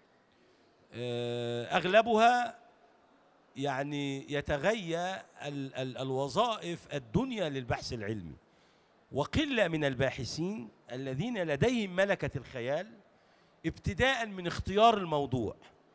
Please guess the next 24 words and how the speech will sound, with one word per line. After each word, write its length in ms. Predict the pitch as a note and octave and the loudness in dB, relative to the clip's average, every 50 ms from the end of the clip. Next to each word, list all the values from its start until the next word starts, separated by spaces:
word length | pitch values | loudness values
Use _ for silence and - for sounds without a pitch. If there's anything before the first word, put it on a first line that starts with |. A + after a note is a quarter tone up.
| _ _ _ - | _ _ _ -2
ووضع 400 | A2+ C#3 F3+ G#3+ A3+ F#3 F3+ F3 | 2 6 6 6 6 6 4 2
الافتراضات. 960 | E3+ D3+ D3 - - - C#3+ C#3+ C#3 C3+ C#3+ C#3 C3+ A2+ F#2 - - - - - - - _ _ _ _ _ _ _ _ _ _ _ _ _ _ _ _ _ _ - | 2 0 -2 -4 -2 0 2 2 4 4 4 4 4 2 0 -4 -12 -20 -20 -20 -20 -20 _ _ _ _ _ _ _ _ _ _ _ _ _ _ _ _ _ _ -20
بي-، 400 | C#3 C#3 C#3+ D#3+ E3+ D#3+ D#3+ D#3+ | -10 -6 -2 -2 0 0 -2 -4
ي-، 100 | D3+ - - - _ _ _ _ _ _ _ _ _ - | -6 -10 -18 -20 _ _ _ _ _ _ _ _ _ -16
ي-، 960 | D#3 D#3 - - - - - C3 - - - - E3 E3+ D#3+ D#3+ D#3+ E3 | -16 -16 -14 -18 -20 -20 -20 -20 -20 -20 -18 -16 -16 -14 -8 -8 -6 -6
ي-، 60 | E3 D#3 - | -6 -8 -6
يتسبب 600 | D#3 D#3 - D#3+ C#3+ - A#3+ C4 B3+ A#3+ G3 E3 | -8 -6 -6 -6 -4 -2 -4 -4 -4 -6 -8 -6
في 80 | C#3+ C#3+ | -6 -8
ذلك 480 | C3+ C3+ C3+ D#3 F3 G3+ G#3 G3 - | -6 -2 0 0 0 0 -2 -4 -8
بأنه 180 | F3+ F#3+ F#3+ F#3+ | -10 -10 -10 -10
بيعمل 400 | F3 F#3+ A#3+ B3+ A#3 A#3+ A3+ G3 | -6 -4 -4 -4 -4 -4 -4 -2
عملًا 380 | E3+ F#3 A3+ A#3 A3+ A3 A3 G3 | 0 0 0 -2 -4 -6 -6 -6
خلاقًا 640 | - - A#3 A#3+ B3 C4 C4+ - - G3+ F#3+ F#3 | -6 -8 -6 -4 -2 -4 -4 -4 -4 -6 -6 -4
أو 80 | E3+ D#3+ | -4 -2
عملًا 420 | D#3+ G3+ A#3 A3+ G#3 G3 D#3+ E3 | -2 -2 -2 -4 -4 -4 -6 -8
إبداعيًا. 640 | F3 C3+ C#3 D3+ C#3+ C#3+ F#3+ A3+ G3+ C3+ F#2+ D#2+ C#2+ - _ _ _ _ _ _ _ _ _ _ _ _ _ | -6 -2 0 0 2 2 0 -2 -4 -6 -6 -8 -12 -18 _ _ _ _ _ _ _ _ _ _ _ _ _
فأنا 260 | - B2 E3+ A3+ B3 | -8 -6 -4 -2 -2
معاك 420 | A#3+ A3+ G#3+ B3 B3 F#3 - - D3 | -2 0 2 2 2 2 0 -4 -6
إن 160 | C#3 C#3+ C#3 | -6 -4 -4
ال-، 300 | C#3+ C3+ C3 C3+ - - | -4 -4 -4 -6 -6 -6
ال-، 180 | C3 C3+ - - | -8 -6 -6 -8
إن 140 | C3+ C#3+ C#3 | -8 -6 -6
العلوم 560 | C3+ C3 C3 B2+ A2 G#2+ D3 F#3+ B3 B3+ A#3+ | -6 -6 -8 -8 -6 -4 -4 -4 -4 -4 -6
السياسية، 800 | F#3+ - - D#3+ D3 C3 - - C3 A#2 A2 A2 A2+ A#2+ B2+ | -8 -8 -6 -6 -8 -8 -6 -8 -8 -6 -6 -6 -6 -6 -8